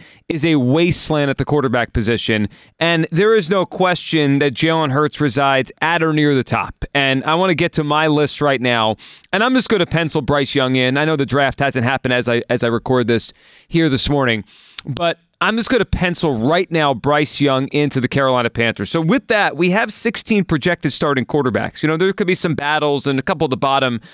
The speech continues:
you know, could go a different way with a, a, maybe a number two quarterback taking the job. But I have a pretty good feel right now on who will be the sixteen opening day quarterbacks in the N F C. So let's rank 'em. And I'm gonna do it a little bit differently than just one,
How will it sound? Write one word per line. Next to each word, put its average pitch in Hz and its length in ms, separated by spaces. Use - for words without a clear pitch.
you 151 60
know, 147 140
could 160 160
go 156 140
a 139 40
different 139 260
way 143 100
with 131 160
a, 123 240
a, 131 40
maybe 139 220
a 127 80
number 135 240
two - 240
quarterback 139 400
taking 139 320
the 117 80
job. 127 260
But 196 180
I 196 120
have 220 180
a 240 60
pretty 180 320
good 156 160
feel 160 260
right 135 200
now 113 280
on 151 140
who 185 100
will 185 120
be 165 100
the 147 100
sixteen - 720
opening 165 480
day 151 160
quarterbacks 120 760
in 180 180
the 165 160
N 156 160
F 139 140
C. 147 240
So 175 140
let's 180 220
rank 208 300
'em. 110 160
And 175 320
I'm 240 120
gonna 349 120
do 262 220
it 233 120
a 202 40
little 208 140
bit 165 120
differently 165 360
than 151 120
just 147 240
one, 165 280